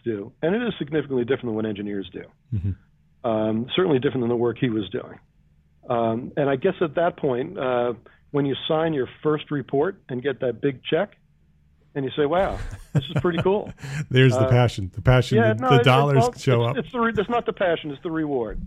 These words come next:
Speaker 2: Yeah.
Speaker 1: There's, there's a difference. The, the passion is that I, I like to help disentangle problems. It's
Speaker 2: Mm-hmm.
Speaker 1: always been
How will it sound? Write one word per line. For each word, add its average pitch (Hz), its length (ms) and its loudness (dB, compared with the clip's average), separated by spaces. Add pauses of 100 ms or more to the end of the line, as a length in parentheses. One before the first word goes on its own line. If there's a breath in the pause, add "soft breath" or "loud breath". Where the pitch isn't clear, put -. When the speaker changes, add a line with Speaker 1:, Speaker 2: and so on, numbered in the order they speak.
(100)
Speaker 2:
Yeah. 156 300 0 (100)
Speaker 1:
There's, 175 180 -4
there's 175 180 -2
a 165 60 -6
difference. 117 480 -2
The, 147 120 -4
the 147 100 -6
passion 180 420 0
is 143 160 -4
that 131 440 -4 (560 soft breath)
I, 143 40 0
I 139 40 2
like 165 240 0
to 156 80 -4
help 143 240 -2 (260)
disentangle 135 640 -6
problems. 107 540 -4
It's - 320 -8
Speaker 2:
Mm-hmm. 104 80 4
Speaker 1:
always 156 220 4
been 135 340 -4